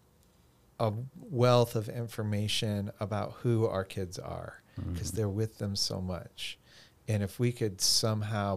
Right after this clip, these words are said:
Speaker 1: partner to take advantage of that, uh, what would that look like? And not have the answers, not say, "I've got this program laid out and this is what we're gonna do," but,
Speaker 2: Mm-hmm.
Speaker 1: "Hey, are, if you're concerned about the same things I am,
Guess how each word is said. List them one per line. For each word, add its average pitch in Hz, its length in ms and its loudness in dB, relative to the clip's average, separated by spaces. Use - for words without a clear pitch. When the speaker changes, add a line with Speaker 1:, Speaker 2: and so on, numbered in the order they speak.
Speaker 1:
partner 101 720 -4
to - 160 0
take - 480 -4
advantage 98 560 0
of 95 400 -4
that, 82 340 -6
uh, 107 140 -2
what 117 260 2
would 117 180 4
that 95 200 0
look 104 220 -4
like? 73 480 -8
And 104 100 2
not 107 220 4
have 135 260 6
the 104 160 4
answers, 98 420 -2
not 98 200 -2
say, 95 180 0
"I've 117 100 2
got 139 200 -2
this 123 120 -6
program 127 520 0
laid 110 200 0
out 107 180 2
and 104 80 -4
this 110 140 -2
is 113 100 -4
what 117 140 -2
we're 110 100 -6
gonna 107 200 -4
do," 110 260 0
but, 101 240 -4
Speaker 2:
Mm-hmm. 92 180 0
Speaker 1:
"Hey, 120 440 2
are, 110 160 -4
if - 140 -8
you're 131 140 2
concerned 127 380 2
about 104 200 2
the 101 80 -6
same 101 240 -2
things 87 240 -2
I 101 180 0
am, 90 360 -2